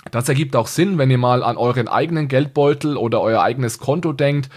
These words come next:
Ich vermute, dass die meisten von euch sogar deutlich mehr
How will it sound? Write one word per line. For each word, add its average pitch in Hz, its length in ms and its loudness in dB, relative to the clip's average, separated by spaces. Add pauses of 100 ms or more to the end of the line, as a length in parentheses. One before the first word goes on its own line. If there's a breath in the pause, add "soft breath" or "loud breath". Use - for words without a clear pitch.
(300 loud breath)
Ich 143 160 -4
vermute, 151 440 2
dass 135 240 2
die 123 80 -2
meisten 135 400 0
von 131 160 0
euch 131 240 0
sogar 120 260 0
deutlich 123 480 0
mehr 135 380 2